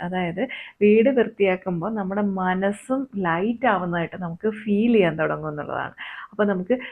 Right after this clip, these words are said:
സ്ട്രെസ് കുറയും, നമുക്ക് ഫോക്കസ് കൂടും, നമുക്കൊരു മെന്റൽ ക്ലാരിറ്റി ലഭിക്കും. പിന്നെ ഈ പഴയ സാധനങ്ങൾ പോയാലാണ് പുതിയ സാധനങ്ങൾ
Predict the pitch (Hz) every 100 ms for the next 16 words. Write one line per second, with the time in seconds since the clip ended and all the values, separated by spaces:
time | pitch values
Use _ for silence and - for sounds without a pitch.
0 | - - 190 170 - - 214 196 156 156
1 | 156 180 220 247 247 - 190 170 180 196
2 | - 262 254 254 226 165 160 165 165 185
3 | 226 269 254 208 180 180 202 220 214 185
4 | 156 151 175 175 190 160 143 147 165 175
5 | - - - 277 294 311 262 302 - 202
6 | 170 190 226 294 302 247 247 262 294 294
7 | 220 202 202 214 277 262 240 262 - 196
8 | 190 233 240 233 220 220 220